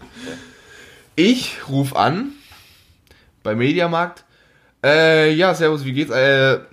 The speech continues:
eine kurze Frage: Habt ihr die PlayStation fünf im Lager?“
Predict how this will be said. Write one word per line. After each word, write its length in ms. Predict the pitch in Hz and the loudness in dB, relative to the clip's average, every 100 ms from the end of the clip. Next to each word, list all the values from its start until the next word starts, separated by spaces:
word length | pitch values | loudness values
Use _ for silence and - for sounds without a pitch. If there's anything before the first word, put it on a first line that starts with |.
| _ 67 90 139 - | _ -20 -18 -12 -4
eine 200 | 151 165 | -2 -2
kurze 200 | 156 139 | -6 -4
Frage: 260 | 139 135 | -4 -2
Habt 180 | 127 - | -4 -6
ihr 60 | 143 | -8
die 80 | 139 | -6
PlayStation 540 | 131 143 127 131 135 | -6 -4 -2 -4 -4
fünf 220 | 147 151 | -6 -6
im 120 | 151 | -6
Lager?“ 400 | 127 98 98 98 | -6 -4 -4 -6